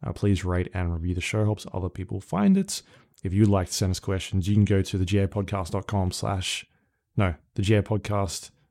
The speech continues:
at gmail dot com for emails. You can go to our Discord page, the G A podcast dot com slash discord, if you'd like to leave us any questions. Jump in that spoiler chat.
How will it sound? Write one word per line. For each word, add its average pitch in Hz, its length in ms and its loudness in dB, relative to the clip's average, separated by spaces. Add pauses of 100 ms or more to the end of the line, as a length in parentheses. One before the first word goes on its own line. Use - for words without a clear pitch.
at - 160 -2
gmail 101 360 6
dot 92 160 0
com 101 240 0
for 95 200 -2
emails. 104 380 -2 (340)
You 104 80 0
can 104 100 8
go 101 180 4
to 98 220 -2
our 90 140 -2
Discord 98 420 4
page, 87 400 -4
the 104 80 0
G 95 180 2
A 95 100 2
podcast 95 480 -6
dot 101 160 -6
com 92 300 0 (260)
slash 101 340 0
discord, 113 440 4
if 92 80 0
you'd 98 160 2
like 95 160 -2
to - 80 -6
leave 101 140 0
us - 60 -4
any 101 120 4
questions. 123 640 6 (380)
Jump 92 240 -2
in 95 100 2
that 87 160 -6
spoiler 107 340 2
chat. 107 380 2